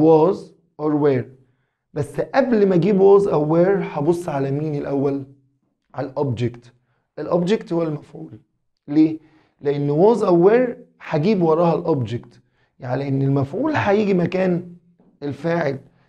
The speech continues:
فاذا هقول اداه الاستفهام. طب ما فيش اداه استفهام، خلاص يبقى مكان did هبدا ب was or were، وبعد كده بجيب المفعول مكان الفاعل،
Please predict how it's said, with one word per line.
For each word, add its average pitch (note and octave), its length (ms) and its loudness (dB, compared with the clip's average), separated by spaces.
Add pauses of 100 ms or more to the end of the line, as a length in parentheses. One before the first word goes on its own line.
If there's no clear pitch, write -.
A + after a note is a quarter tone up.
فاذا F#3+ 360 0
هقول B3 440 2 (540)
اداه E3+ 180 -2
الاستفهام. E3 600 -2 (260)
طب C#3 120 -10
ما D3+ 100 -4
فيش F#3 180 -2
اداه F3 140 4
استفهام، F3 400 0
خلاص G3+ 360 2
يبقى D3+ 160 -2
مكان E3 280 -2
did F3+ 140 2
هبدا E3 260 -2
ب D#3 220 0
was D#3 60 -8
or C#3+ 300 -8
were، - 80 -20 (600)
وبعد G#3+ 320 0
كده A3+ 320 4
بجيب F3 320 2
المفعول F3+ 480 2
مكان E3+ 320 0
الفاعل، E3 540 -4